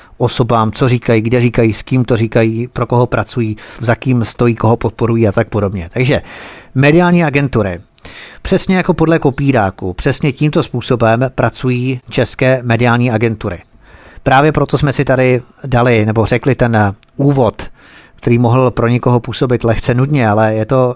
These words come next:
ohromně zajímavé, když to potom převedeme do praxe, což teď právě jdeme udělat.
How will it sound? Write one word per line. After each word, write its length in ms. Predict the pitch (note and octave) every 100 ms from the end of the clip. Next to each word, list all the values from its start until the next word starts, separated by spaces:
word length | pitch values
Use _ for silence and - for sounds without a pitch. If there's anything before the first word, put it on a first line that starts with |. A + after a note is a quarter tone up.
| -
ohromně 420 | B2+ C3 C3+ C3+
zajímavé, 460 | C3 D#3 E3 G#2+ G2+
když 180 | G2+
to 80 | -
potom 200 | - A#2+
převedeme 380 | - B2 A#2 A#2
do 80 | A#2+
praxe, 400 | - D3 - G2 - - -
což 220 | - A#2
teď 160 | A#2 -
právě 280 | A#2 A#2
jdeme 240 | A2+ A#2 B2
udělat. 400 | B2 D3 F#2